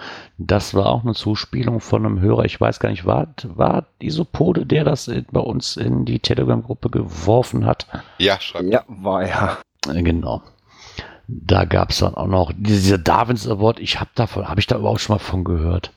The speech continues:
Speaker 1: Ich
Speaker 2: Also der
Speaker 1: weiß
Speaker 2: Darwin
Speaker 1: gar nicht.
Speaker 2: Award, um, das ist praktisch, äh, wo gekürt wird, äh, wer dann was für die Auslese tut, die natürliche,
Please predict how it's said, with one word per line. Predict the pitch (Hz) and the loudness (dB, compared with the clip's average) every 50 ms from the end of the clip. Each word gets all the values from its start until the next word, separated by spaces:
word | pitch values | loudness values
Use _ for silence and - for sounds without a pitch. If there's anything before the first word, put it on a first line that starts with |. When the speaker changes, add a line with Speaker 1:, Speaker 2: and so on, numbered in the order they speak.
| _ _ _ - - - - - _ - | _ _ _ -20 -20 -20 -20 -20 _ -10
Speaker 1:
Ich | 113 - - | -4 -2 0
Speaker 2:
Also | - 95 | 0 2
der | 92 | 2
Speaker 1:
weiß | 90 - | 2 2
Speaker 2:
Darwin | 87 92 98 107 | 2 2 0 0
Speaker 1:
gar | 107 104 | 0 -2
nicht. | 87 80 | 0 0
Speaker 2:
Award, | 87 92 98 - - - | 0 -2 -2 -2 -6 -12
um, | 76 85 85 85 82 82 80 80 82 - | -14 -16 -16 -16 -16 -16 -14 -14 -8 -6
das | - 78 - | -6 -4 -4
ist | 82 80 - | -6 -10 -2
praktisch, | - 87 85 - - 85 85 85 82 - - - | -2 -2 -2 0 0 2 2 4 4 2 0 -2
äh, | - 50 50 50 50 - 85 87 50 - - - - - - _ | -2 -2 -2 -2 0 -2 -2 -4 -4 -6 -10 -16 -20 -20 -20 _
wo | 85 85 87 90 | -6 -4 -2 -2
gekürt | 92 87 78 - - - 95 95 - - - 82 | -2 -4 -6 -4 2 2 2 2 2 -2 -6 -2
wird, | 85 90 92 92 92 - - - - | 2 4 4 4 4 0 -4 -8 -6
äh, | 87 85 87 87 85 80 78 | -4 -2 -2 -2 -2 0 0
wer | 85 85 | 2 2
dann | 85 82 | 2 2
was | 82 80 | 2 0
für | - - 85 | 0 0 0
die | 82 71 | 2 4
Auslese | 76 85 92 - - 92 90 90 90 | 4 2 2 2 2 0 0 0 -2
tut, | - - 95 90 - | -4 -4 -6 -4 -2
die | 92 87 | 0 2
natürliche, | 85 85 80 - - 90 85 87 - - 90 87 | 2 0 0 -2 -2 -2 -2 -2 -2 -2 -2 -2